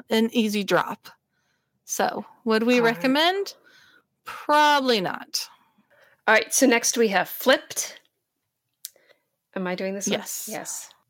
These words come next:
Speaker 2: So Flipped is a love story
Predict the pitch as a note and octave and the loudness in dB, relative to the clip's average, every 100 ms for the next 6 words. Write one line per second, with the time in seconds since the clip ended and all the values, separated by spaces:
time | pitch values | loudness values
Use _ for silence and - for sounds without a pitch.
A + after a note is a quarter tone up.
0 | _ _ _ _ _ - - F#3+ - - | _ _ _ _ _ -12 -6 -6 -6 -2
1 | G#3+ E3 F#3+ B3 - - - - G#3 F#3+ | 0 2 0 -4 -8 -10 -8 -2 2 4
2 | F#3 F3+ - G3+ F#3 F3+ G3 F3+ F#3+ - | 2 0 2 2 0 0 2 2 0 -2
3 | - F#3 E3 D#3+ E3+ D4+ | 0 -2 0 -2 -2 -4